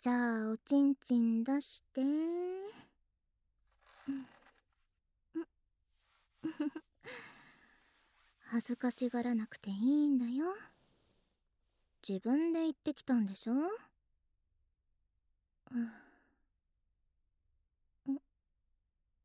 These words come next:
ああ。確かに、皮かぶってるね。うん、でも、君ぐらいの年頃の男の子なら、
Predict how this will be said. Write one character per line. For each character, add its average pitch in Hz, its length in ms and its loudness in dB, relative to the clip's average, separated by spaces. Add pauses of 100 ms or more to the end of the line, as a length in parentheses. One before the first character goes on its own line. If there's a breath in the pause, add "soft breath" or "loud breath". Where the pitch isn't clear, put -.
(240)
あ 240 500 0
あ。 - 20 -14 (1700 loud breath)
確 - 400 -2
か 311 180 -2
に、 233 560 6 (880 loud breath)
皮 - 40 -18 (880)
か - 160 -4
ぶ 254 100 2
っ - 40 -2
て - 260 -6
る 185 120 -4
ね。 220 380 -2 (1500)
う 233 40 4
ん、 196 220 2
で 208 120 0
も、 262 260 4 (600 loud breath)
君 269 360 6
ぐ 381 120 6
ら 392 160 4
い 294 40 6
の 214 140 4
年 226 300 -4
頃 262 240 6
の 262 200 8
男 294 320 0
の 330 140 2
子 262 140 4
な 226 140 6
ら、 208 280 2